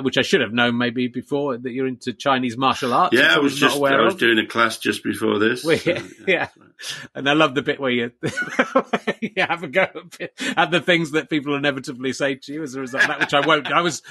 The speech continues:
Speaker 1: I was very tempted to pretend I hadn't listened and just do it to you. But, uh, <laughs> and see, see how you reacted.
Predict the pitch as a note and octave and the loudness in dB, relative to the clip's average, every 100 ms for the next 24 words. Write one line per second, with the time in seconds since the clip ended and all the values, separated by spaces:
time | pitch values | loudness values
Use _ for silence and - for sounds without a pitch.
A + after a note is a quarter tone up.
0 | D#3+ E3+ F3 A#3 G#3+ G#3+ G3 D#3 E3 D3+ | 0 2 6 4 6 2 0 -4 -6 0
1 | F#3+ E3+ E3 D#3 D3+ - D3 B2+ C#3 - | 2 4 2 2 -4 -6 -8 -6 -8 -4
2 | C3+ A#2+ D3+ - D3+ - - C#3 C#3 D#3 | -6 0 0 0 -4 -6 -4 -4 0 2
3 | E3+ - - F#3 - A#3+ A3+ - G#3+ B3+ | 2 0 -6 -6 -2 0 0 0 -2 -2
4 | - F#3+ - A#3+ - G#3+ G3 G3 F3+ - | -4 -6 -6 -6 -4 -8 -8 -10 -12 -12
5 | E3+ | -14